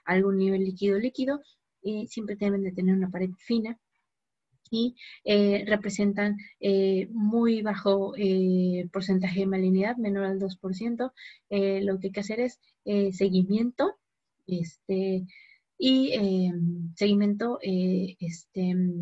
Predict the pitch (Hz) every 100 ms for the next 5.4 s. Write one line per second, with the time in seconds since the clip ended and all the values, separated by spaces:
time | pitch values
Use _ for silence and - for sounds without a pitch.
0 | 170 160 _ _ _ 202 202 196 190 190
1 | 214 202 190 185 190 226 302 _ - _
2 | _ 196 190 190 185 190 196 214 311 254
3 | 254 277 - - _ - 247 233 226 -
4 | 214 208 208 240 277 262 208 202 196 -
5 | 185 185 180 185